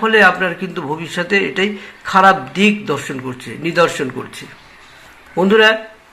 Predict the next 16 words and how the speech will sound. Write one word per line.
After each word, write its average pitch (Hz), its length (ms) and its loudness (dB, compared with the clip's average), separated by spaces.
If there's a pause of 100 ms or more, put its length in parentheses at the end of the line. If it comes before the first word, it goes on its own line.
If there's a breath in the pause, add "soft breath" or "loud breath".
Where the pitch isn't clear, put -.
(160)
এই 202 200 2
সপ্তাহে 226 460 4
কিন্তু 214 260 2
আপনার 180 340 2
মায়ের 147 300 0
স্বাস্থ্য 180 440 -2
খুব 214 280 -6
ভালো 151 220 0
থাকবে, 127 380 -6
যার 160 280 -2
জন্য 196 220 -2
আপনি 175 220 -2
অনেক 165 340 -2
দুশ্চিন্তা 190 500 -4
মুক্ত 180 240 -4
থাকবেন। 127 440 -6